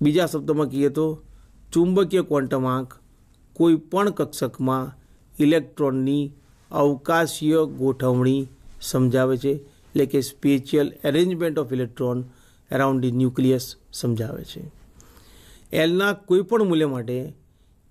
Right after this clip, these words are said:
એમના ટુ એલ પ્લસ વન મૂલ્યો મળે છે અને આ મૂલ્યોનું મૂલ્ય પ્લસ એલથી ઝીરો, ઝીરોથી માઇનસ એલને પૂર્ણાંક મૂલ્ય છે. ફરી એકવાર,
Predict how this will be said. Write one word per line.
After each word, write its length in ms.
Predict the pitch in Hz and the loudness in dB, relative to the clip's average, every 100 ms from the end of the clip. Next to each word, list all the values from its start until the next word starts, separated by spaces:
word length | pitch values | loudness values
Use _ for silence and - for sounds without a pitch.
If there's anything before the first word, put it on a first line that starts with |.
| - | -4
એમના 460 | 160 165 165 185 | 0 2 2 0
ટુ 420 | 185 - - 170 | -2 -6 0 2
એલ 160 | 190 196 | 4 2
પ્લસ 460 | - - 165 151 - | -4 -4 -2 -2 -4
વન 240 | 135 165 180 - _ _ | 0 0 0 -6 _ _
મૂલ્યો 400 | 147 139 143 139 | -4 0 2 2
મળે 220 | 120 120 | 0 -6
છે 220 | - - - - _ _ _ _ _ _ _ _ _ - | -14 -20 -20 -20 _ _ _ _ _ _ _ _ _ -4
અને 120 | 139 | 0
આ 60 | |
મૂલ્યોનું 1500 | 143 147 160 175 185 175 - _ _ _ _ _ _ 147 143 | 2 2 2 2 2 -4 -14 _ _ _ _ _ _ -2 0
મૂલ્ય 500 | 143 170 151 127 143 - _ _ _ _ - | 2 2 2 0 -4 -14 _ _ _ _ -2
પ્લસ 340 | 151 185 160 | 0 2 2
એલથી 520 | 160 143 - 147 147 - _ 135 | 0 0 0 -2 -2 -8 _ -8
ઝીરો, 380 | 117 135 143 165 156 - - _ _ | 0 2 4 2 -2 -8 -20 _ _
ઝીરોથી 480 | 127 139 151 147 139 | -2 2 2 2 0
માઇનસ 420 | 131 131 156 135 | 2 2 0 0
એલને 400 | 135 127 131 135 - _ _ _ | 0 0 0 -2 -8 _ _ _
પૂર્ણાંક 400 | 135 135 139 123 | 0 2 2 -2
મૂલ્ય 200 | 123 117 | -4 -4
છે. 160 | 110 131 | -4 -4
ફરી 280 | 131 135 | -2 0
એકવાર, 360 | 156 151 156 165 | 0 0 0 0